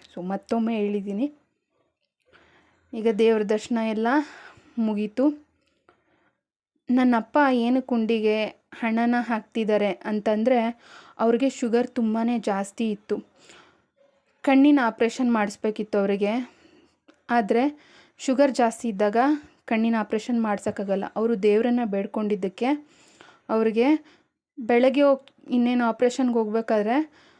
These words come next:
ಶುಗರ್ ಟೆಸ್ಟ್ ಮಾಡಿಸಿದ್ರೆ ಕಂಟ್ರೋಲಿಗೆ ಬಂದಿತ್ತು. So ಆಗ ನನ್ನಪ್ಪ ಹರಕೆ ಮಾಡ್ಕೊಂಡಿದ್ರಂತೆ.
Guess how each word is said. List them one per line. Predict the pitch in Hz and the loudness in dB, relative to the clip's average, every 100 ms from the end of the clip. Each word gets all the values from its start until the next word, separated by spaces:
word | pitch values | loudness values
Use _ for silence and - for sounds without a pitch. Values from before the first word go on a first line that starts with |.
| _ | _
ಶುಗರ್ | - 277 262 269 | -4 0 2 2
ಟೆಸ್ಟ್ | 262 240 262 | 0 0 0
ಮಾಡಿಸಿದ್ರೆ | 247 226 233 247 | 0 0 -2 -2
ಕಂಟ್ರೋಲಿಗೆ | 254 226 208 226 226 208 | 0 -2 0 0 0 0
ಬಂದಿತ್ತು. | 202 202 202 - 208 | 0 0 -2 -2 -4
So | 220 - | -4 -4
ಆಗ | 214 202 | -2 -2
ನನ್ನಪ್ಪ | 202 208 196 - | -4 -6 -8 -4
ಹರಕೆ | 226 208 - | -4 -2 -4
ಮಾಡ್ಕೊಂಡಿದ್ರಂತೆ. | 220 202 202 202 196 190 190 180 294 | -4 -4 -4 -4 -4 -4 -6 -6 -8